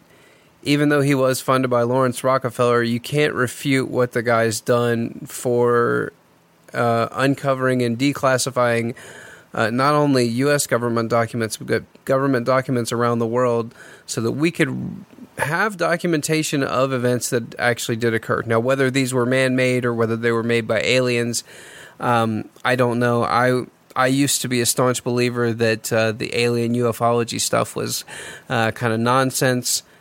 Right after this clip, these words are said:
but, um, you know, I'm, I'm a big boy. If you can show me better evidence than my current thesis, then I will rewrite my thesis. And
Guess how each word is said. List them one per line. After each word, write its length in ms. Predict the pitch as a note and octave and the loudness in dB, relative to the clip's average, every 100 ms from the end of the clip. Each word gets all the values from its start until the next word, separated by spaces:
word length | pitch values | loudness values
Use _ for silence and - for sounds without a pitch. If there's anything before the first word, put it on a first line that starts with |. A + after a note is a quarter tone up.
| _ _ | _ _
but, 260 | A#2 A2 - | -2 -2 0
um, 280 | A2+ A2 - _ _ _ _ _ _ C3 | 0 0 -6 _ _ _ _ _ _ -4
you 160 | A#2+ | 0
know, 120 | A#2+ | 2
I'm, 280 | A#2+ C#3+ D#3 - _ _ - | 2 2 -2 -8 _ _ -8
I'm 180 | G#2 C3 | -2 2
a 80 | F3+ | 2
big 220 | C#3 A#2+ | 0 0
boy. 240 | A#2 A#2 C#3+ | 0 2 2
If 160 | C#3+ | 0
you 80 | C#3 | -2
can 160 | C#3+ C3+ | 0 0
show 220 | - D3 | 2 2
me 120 | D#3 | 2
better 300 | C#3 C#3 D3 | 2 2 2
evidence 540 | C3+ D3+ D3+ E3 E3 - | 2 2 2 0 0 0
than 140 | C3+ | 2
my 160 | C3 B2 | 2 0
current 340 | C#3 C#3+ A#2+ | 0 0 0
thesis, 500 | D3 D3 - F3+ - | -2 0 0 -2 -2
then 500 | - B2+ B2+ B2+ A#2 - | 0 0 2 0 -2 -2
I 320 | A2+ A#2 B2 | 0 2 0
will 560 | B2 B2+ B2+ B2 B2+ - | 0 0 2 0 -2 -6
rewrite 680 | - A#2+ A#2 B2+ B2+ C3 G2 | -10 -8 -4 -2 0 0 0
my 160 | A#2 B2+ | -2 -2
thesis. 500 | C#3 C3 D#3+ E3 - | -2 -2 -2 -2 -2
And 320 | B2 B2 | -2 -2